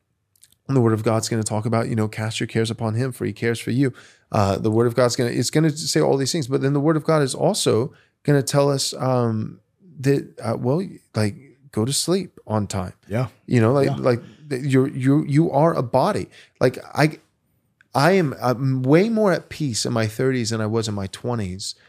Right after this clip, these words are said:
Speaker 1: um, simply just by having better habits, by ha-,
Speaker 2: Yeah.
Speaker 1: having better diet, going to bed at a better time, waking up at a better time, and also just having something to do,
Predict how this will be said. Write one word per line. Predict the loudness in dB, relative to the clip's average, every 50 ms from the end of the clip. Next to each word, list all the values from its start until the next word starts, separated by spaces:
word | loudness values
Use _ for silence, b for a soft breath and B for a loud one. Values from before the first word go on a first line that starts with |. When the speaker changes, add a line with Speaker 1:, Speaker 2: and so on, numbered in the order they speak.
| b b b b b b _
Speaker 1:
um, | -2 0 2 2 2 0 -2 -6 -8 -10 -14 _ _ _ _ _ _ _ _ _
simply | -4 -4 0 0 0 0 2 2 0
just | 2 0 -4 -2 0
by | 0 0 2
having | 2 0 0 0 0 0
better | 0 0 0 0
habits, | 0 -2 -2 -4 -6 -12 -16 -18
by | -4 _ 0 0 2
ha-, | 2 2
Speaker 2:
Yeah. | 4 4
Speaker 1:
having | 4 2 0 0 0
better | 2 2 0 2
diet, | 2 2 2 2 2 0 -4 -8 b b b b b b _
going | 0 2 2 2 2
to | 0 0
bed | 0 2 2 2 2
at | 2 0
a | 2
better | 0 0 0 0 -2
time, | -4 -4 -4 -2 -2 -2 -4 -6 -4
waking | -2 -2 -2 -2 -4 -6 -4
up | -4 -4 -2 0
at | 0 -2
a | 0 -2
better | -2 -2 -4 -4
time, | -4 -4 -4 -4 -4 -6 B B B B B B 0
and | 0 0 2
also | 2 0 0 0 0 0 0 0
just | 0 0 -2 -2 -2
having | -4 -6 -4 -4 -4 -4 -2
something | -4 -4 -4 -4 -4 -4 -4
to | -4
do, | -4 -2 -2 -2 -2 -4